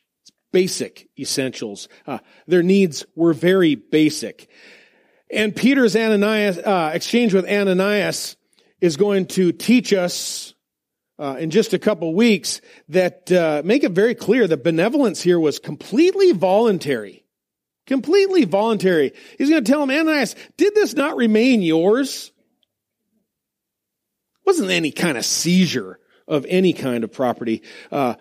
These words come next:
uh, there is a distortion of this text. It is called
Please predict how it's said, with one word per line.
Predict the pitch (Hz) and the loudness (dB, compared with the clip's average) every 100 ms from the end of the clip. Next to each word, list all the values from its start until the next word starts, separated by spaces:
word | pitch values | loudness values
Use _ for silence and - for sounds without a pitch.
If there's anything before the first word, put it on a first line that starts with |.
| _ _ | _ _
uh, | 151 | -6
there | 135 185 247 | 0 0 0
is | - 208 233 143 | 2 2 2 0
a | - 160 147 | 0 2 2
distortion | - 147 - - 160 190 214 - 147 110 104 143 | 2 -2 -2 -2 2 2 2 -2 -4 -4 -8 -2
of | 156 139 | 0 0
this | 135 120 - | -2 -2 -6
text. | - 190 147 107 - - - _ _ | -2 -2 -2 -6 -14 -14 -20 _ _
It | 156 269 | 0 2
is | 262 | 0
called | - - 175 190 127 110 | -4 -2 0 2 0 -6